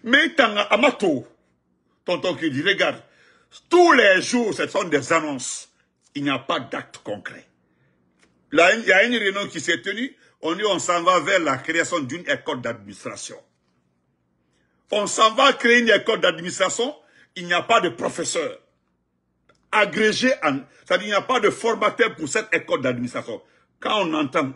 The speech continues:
école d'administration, bec à l'eau. Billy Nakolo, quand on parle d'éco-, d'école d'administration, tonton qui dit, hey, Mbara Doho,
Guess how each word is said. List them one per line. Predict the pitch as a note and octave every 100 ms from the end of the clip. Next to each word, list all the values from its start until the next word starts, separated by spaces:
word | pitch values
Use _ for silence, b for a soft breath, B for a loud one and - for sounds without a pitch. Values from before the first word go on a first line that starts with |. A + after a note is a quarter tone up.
| -
école | D#3 - D3
d'administration, | B2 A#2+ B2 A#2+ B2 A2 A#2+
bec | G2+ E3+ -
à | A2
l'eau. | G#2+ F#2 _ _ _ _ _ _ _ _ _ _ _ _ _
Billy | D#3 C3+ F4 D4
Nakolo, | G#3+ F#3+ - G#3 F#3+
quand | A#3
on | G3
parle | - F#3+ B2+
d'éco-, | E3+ - F#3 - _
d'école | C3+ F3+ G3+ G#3+ E3
d'administration, | C#3 B2 C3+ - C#3 C#3+ A2 _ _ _ _ _ _ _ _ _ _ _ _ _ _ _ _ _ _
tonton | B3 B3 D4
qui | - A#3
dit, | G3+
hey, | G#3+ C3+ - b b
Mbara | C4 C#4+ C#4+ G3
Doho, | F#3 - E3+ C3+